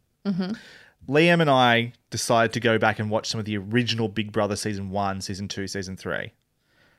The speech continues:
Speaker 2: Let me tell ya, that
Speaker 1: Do
Speaker 2: show
Speaker 1: you know
Speaker 2: is
Speaker 1: how Liam
Speaker 2: trash.
Speaker 1: got that idea?
Speaker 2: I got it from you. I
Speaker 1: Yeah,
Speaker 2: did
Speaker 1: that's
Speaker 2: know
Speaker 1: right.
Speaker 2: that.
Speaker 1: Thank you. <laughs>
Speaker 2: But watching, like, an hour of it,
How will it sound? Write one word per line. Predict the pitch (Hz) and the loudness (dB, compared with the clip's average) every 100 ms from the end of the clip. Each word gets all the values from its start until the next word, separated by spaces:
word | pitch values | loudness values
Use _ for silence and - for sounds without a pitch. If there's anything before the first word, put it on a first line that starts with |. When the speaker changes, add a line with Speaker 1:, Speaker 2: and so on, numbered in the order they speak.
| _ - | _ -6
Speaker 2:
Let | 120 127 | 0 2
me | 123 | 0
tell | - 107 | 0 0
ya, | 95 73 - - _ | 0 -2 -6 -18 _
that | 113 131 160 | 4 6 6
Speaker 1:
Do | |
Speaker 2:
show | - | 6
Speaker 1:
you | 240 | 8
know | 247 | 10
Speaker 2:
is | 262 | 10
Speaker 1:
how | 254 240 | 10 10
Liam | 240 240 | 10 8
Speaker 2:
trash. | 240 | 8
Speaker 1:
got | 233 233 | 6 8
that | 240 | 10
idea? | 233 226 214 233 294 480 - - | 10 8 8 4 4 2 -6 0
Speaker 2:
I | 123 | 4
got | 143 | 6
it | 143 | 4
from | 113 | 0
you. | 110 101 92 - - - | 0 0 0 -8 -20 -6
I | 113 | 0
Speaker 1:
Yeah, | 113 185 | 4 6
Speaker 2:
did | 185 | 6
Speaker 1:
that's | 202 | 6
Speaker 2:
know | 196 | 6
Speaker 1:
right. | 190 | 6
Speaker 2:
that. | |
Speaker 1:
Thank | 269 339 - | 4 2 2
you. | 277 277 277 311 | 4 4 2 -2
<laughs> | - - 277 320 - 302 269 - 262 - | -8 -6 -2 -2 -2 -4 -6 -6 -8 0
Speaker 2:
But | 151 147 | 4 8
watching, | 160 208 - 226 214 180 _ - | 8 6 6 4 2 -4 _ 0
like, | 147 135 123 - | 4 4 4 -4
an | 135 127 | -4 -2
hour | 113 120 143 156 | 2 4 6 8
of | 160 175 | 6 6
it, | 233 220 | 4 2